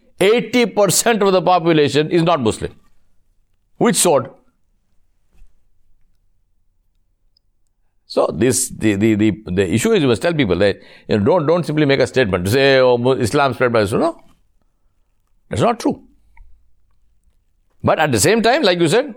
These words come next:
were there wars? Yes, there were wars. We are not denying that.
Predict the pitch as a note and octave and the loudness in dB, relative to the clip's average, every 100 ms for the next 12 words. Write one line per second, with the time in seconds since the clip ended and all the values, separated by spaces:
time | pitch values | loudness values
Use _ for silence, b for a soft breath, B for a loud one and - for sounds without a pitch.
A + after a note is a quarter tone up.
0 | - - - E2 B2+ E3+ A#3 A3+ C4+ E4+ | -20 -20 -10 0 2 4 2 2 2 2
1 | B3+ C4 F3+ B2+ E2 C#2+ - - _ _ | 2 0 2 0 0 -6 -10 -18 _ _
2 | C#3 F#3+ A#3+ F#3+ G3 F3 F#2 - | 0 2 2 2 2 2 0 -4